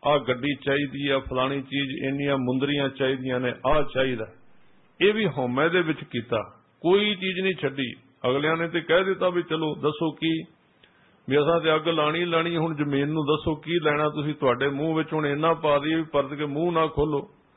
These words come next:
ਪਰ ਮੂੰਹ ਕਿੰਨਾ ਅੱਡ ਲਿਆ, ਪਿੱਛੇ ਜੇ ਇੱਕ ਥਾਂ ਤੇ ਅਜੇ ਵਿਆਹ ਤੇ ਬਾਅਦ ਵਿੱਚ ਹੋਣਾ ਸੀ, ਉਹਨੂੰ ਕਹਿੰਦੇ ਵੀ ਰਿੰਗ ਸਰਮਣੀ, ਉਹ ਸੀ। ਉਹਦੇ ਵਿੱਚ ਮੈਨੂੰ ਕਿਸੇ ਨੇ ਦੱਸਿਆ, ਮੈਂ ਪੁੱਛਿਆ, ਕੋਈ ਗਿਆ ਹੋਇਆ ਸੀ ਉੱਥੇ, ਮੈਂ ਕਿਹਾ ਵੀ ਕਿਵੇਂ ਰਿਹਾ, ਵੀ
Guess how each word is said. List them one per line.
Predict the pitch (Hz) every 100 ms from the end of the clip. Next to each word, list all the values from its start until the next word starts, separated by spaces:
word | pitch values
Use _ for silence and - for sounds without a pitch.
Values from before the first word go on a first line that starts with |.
| _ _ _
ਪਰ | - 143
ਮੂੰਹ | 139 175 202
ਕਿੰਨਾ | 185 180 185
ਅੱਡ | 165
ਲਿਆ, | 165 165
ਪਿੱਛੇ | 156 160 - 165
ਜੇ | 156
ਇੱਕ | 151
ਥਾਂ | 139 131 131 139
ਤੇ | 151 139 - - _ _ _ _ _ _ _ _ -
ਅਜੇ | 139 160
ਵਿਆਹ | 139 147 165
ਤੇ | 170
ਬਾਅਦ | 156 139 156 170
ਵਿੱਚ | 175 -
ਹੋਣਾ | 135 143
ਸੀ, | 147
ਉਹਨੂੰ | 170 170 165
ਕਹਿੰਦੇ | 156 165 160
ਵੀ | 156 160
ਰਿੰਗ | 135 139 151 -
ਸਰਮਣੀ, | 123 127 127 123 - - _ _ _ _ _ _ _ _ _ _ _
ਉਹ | 160 180
ਸੀ। | 175 135 104 - _ _ _ _ _ _ _ _ -
ਉਹਦੇ | 185 196
ਵਿੱਚ | 196 185 185
ਮੈਨੂੰ | 170 156 165
ਕਿਸੇ | 156 143
ਨੇ | 151 131
ਦੱਸਿਆ, | 139 - 131 127
ਮੈਂ | 131 135
ਪੁੱਛਿਆ, | 139 147 - 151
ਕੋਈ | 139 143
ਗਿਆ | 123 113 127
ਹੋਇਆ | 143 127 120
ਸੀ | 117
ਉੱਥੇ, | 120 131
ਮੈਂ | 123 120
ਕਿਹਾ | 120 131
ਵੀ | 139
ਕਿਵੇਂ | - 135 147
ਰਿਹਾ, | 139 135 143
ਵੀ | 123 139